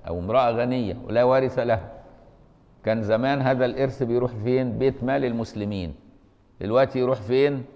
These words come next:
بنك النصر الاجتماعي اللي تابع برضو وزارة التضامن الاجتماعي.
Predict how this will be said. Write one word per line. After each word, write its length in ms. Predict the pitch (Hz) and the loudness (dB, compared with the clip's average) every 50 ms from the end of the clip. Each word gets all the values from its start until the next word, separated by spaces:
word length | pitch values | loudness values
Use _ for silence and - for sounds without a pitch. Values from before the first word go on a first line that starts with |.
| - - - - - - _ _ _ _ _ _ _ - - | -20 -20 -20 -20 -20 -20 _ _ _ _ _ _ _ -4 2
بنك 340 | 104 127 131 127 131 - | 4 4 4 4 0 -4
النصر 320 | 123 120 127 120 - 127 110 | -2 0 0 0 0 0 -2
الاجتماعي 640 | 110 110 101 - - 107 101 98 90 82 67 64 67 - - - - _ _ _ _ - 90 | 0 -2 -4 -4 -4 -4 -2 -2 -2 -4 -4 -6 -10 -14 -20 -20 -20 _ _ _ _ -10 -8
اللي 200 | 98 107 104 92 | -6 -6 -6 -4
تابع 360 | - 123 131 135 139 127 113 | -2 -2 0 0 0 0 0
برضو 260 | 117 123 127 123 120 | 0 -2 -2 -2 -4
وزارة 260 | 113 110 127 127 - - | -2 -2 -2 -4 -4 -6
التضامن 480 | 110 - - 107 104 110 113 117 113 101 | -8 -6 -4 -2 -2 -2 -2 -2 -2 -4
الاجتماعي. 440 | 90 76 - - 82 80 69 60 | -6 -8 -8 -10 -10 -10 -10 -10